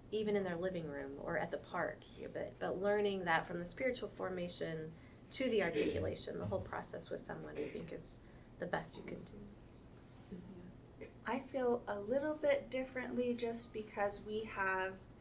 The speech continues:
Speaker 2: at, we also have shared preaching,
Speaker 1: Yeah.
Speaker 2: and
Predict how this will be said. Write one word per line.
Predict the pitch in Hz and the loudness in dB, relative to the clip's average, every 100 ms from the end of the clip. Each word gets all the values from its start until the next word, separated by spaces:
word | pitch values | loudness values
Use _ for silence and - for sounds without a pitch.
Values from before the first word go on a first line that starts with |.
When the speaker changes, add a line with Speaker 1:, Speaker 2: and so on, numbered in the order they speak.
| - 214 | 2 8
Speaker 2:
at, | 220 220 | 8 8
we | 220 | 6
also | 214 220 214 | 6 4 0
have | 202 | 0
shared | - 208 202 | 0 0 -2
preaching, | - 214 - 196 185 185 | -2 -2 -2 -4 -6 -6
Speaker 1:
Yeah. | - - - - - 202 202 | -12 -14 -16 -16 2 4 6
Speaker 2:
and | 202 196 | 4 0